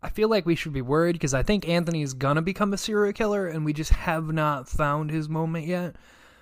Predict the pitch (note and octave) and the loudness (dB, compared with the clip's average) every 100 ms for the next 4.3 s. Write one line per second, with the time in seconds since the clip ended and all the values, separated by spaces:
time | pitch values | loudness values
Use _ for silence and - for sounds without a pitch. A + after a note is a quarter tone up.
0 | _ - B2+ B2 D3 E3+ E3+ D#3+ E3+ E3 | _ -12 -6 -4 2 4 4 2 2 2
1 | F3 D3+ D3 C3+ C3+ B2+ A2 A#2 A#2 A#2+ | 2 0 -4 -2 -4 -6 -10 -10 -12 -10
2 | - B2+ A#2+ G#2+ G#2 - - - C3+ - | -10 -8 -10 -12 -8 -8 -6 0 4 8
3 | G3+ G3 F#3 F#3 F3 - - G3 D#3+ C#3 | 8 12 12 12 10 6 6 6 4 2
4 | - - - | 4 4 4